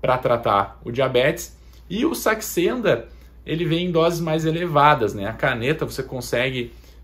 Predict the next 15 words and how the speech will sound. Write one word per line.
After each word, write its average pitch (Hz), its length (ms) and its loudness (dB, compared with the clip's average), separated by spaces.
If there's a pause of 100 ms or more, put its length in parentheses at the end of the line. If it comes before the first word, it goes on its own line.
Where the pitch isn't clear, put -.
é, 120 360 2
girar 131 420 4
ela 131 100 2
até 131 160 -2
três 139 260 -2
ponto 139 260 -8
zero. 117 460 4
O 120 100 -6
Victoza 156 640 6
é 135 80 2
até 135 140 2
um 147 120 0
ponto 156 320 -2
oito. 120 380 2 (800)
Então, 160 400 4